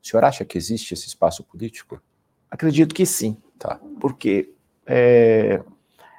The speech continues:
Speaker 2: nós precisamos, talvez,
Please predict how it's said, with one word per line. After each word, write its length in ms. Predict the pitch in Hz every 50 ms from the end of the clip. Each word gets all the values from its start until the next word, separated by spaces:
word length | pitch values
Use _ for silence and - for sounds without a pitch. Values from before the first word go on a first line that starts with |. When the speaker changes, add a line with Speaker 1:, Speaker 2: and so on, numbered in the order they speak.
| _ _ _ _ _ _ _ _ _ _ _ _ _ _ _ _ _ _ _ _ _ _ _ _ _ _ -
Speaker 2:
nós 260 | 156 180 196 214 -
precisamos, 920 | - - 233 196 - - 160 127 123 156 165 151 - 117 104 - - - -
talvez, 680 | - - 117 107 104 135 143 143 - - - - -